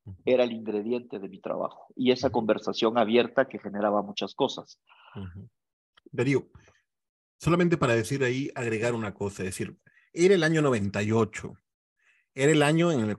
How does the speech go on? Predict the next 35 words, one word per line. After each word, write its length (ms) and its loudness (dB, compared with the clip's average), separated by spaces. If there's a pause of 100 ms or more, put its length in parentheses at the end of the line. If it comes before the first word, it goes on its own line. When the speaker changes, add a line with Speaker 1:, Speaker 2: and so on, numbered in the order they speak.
(120)
Speaker 2:
eran 200 2
los 160 0
años, 200 0
como 180 -2
tú 100 -2
bien 160 4
dices, 280 -2
se 100 -8
había 240 -4
firmado 340 -6
la 160 -4
paz 320 -2 (380)
y 140 -8
llegaba 420 4
el 60 2
momen-, 400 0
el 180 -4
primer 400 0
momento, 480 0
entre 260 -6
comillas, 920 -4 (600)
que 120 -2
supuestamente 880 0
llegaba 400 0
la 120 -2
globalización, 920 0
pero 140 0
lo 100 -2
que 120 -6
tú 100 6
estabas 340 2
diciendo 560 -2
claramente 760 0 (360)
con 420 2 (400)
esta, 520 2